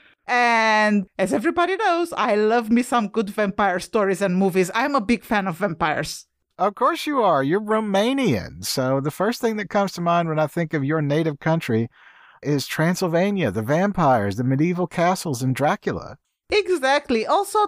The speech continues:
Speaker 1: Transylvania is gorgeous. I highly recommend everybody should visit. And half my blood is from there, by the way. My grandparents on my dad's side are from there, so I might be biased, but I do love Transylvania.
Speaker 2: The blood is life. Do you have vampire blood?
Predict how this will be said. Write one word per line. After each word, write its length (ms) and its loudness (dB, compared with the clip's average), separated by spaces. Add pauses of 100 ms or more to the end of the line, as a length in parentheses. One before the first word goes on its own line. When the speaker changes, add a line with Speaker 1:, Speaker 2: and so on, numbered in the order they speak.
Speaker 1:
Transylvania 760 0
is 180 0
gorgeous. 580 0
I 140 0
highly 320 0
recommend 480 -2
everybody 500 0
should 260 -4
visit. 460 -2
And 240 0
half 300 -2
my 100 2
blood 280 2
is 120 -2
from 260 -2
there, 300 2
by 160 2
the 120 -2
way. 160 2
My 180 0
grandparents 720 0
on 100 -2
my 160 0
dad's 400 -2
side 280 0
are 100 2
from 240 -4
there, 260 2
so 280 -4
I 140 0
might 260 -2
be 80 2
biased, 520 -2
but 180 -2
I 80 0
do 160 -2
love 240 -2
Transylvania. 760 -4 (200)
Speaker 2:
The 180 0
blood 480 2
is 260 0
life. 560 0 (100)
Do 120 2
you 160 2
have 220 0
vampire 460 0
blood? 440 -2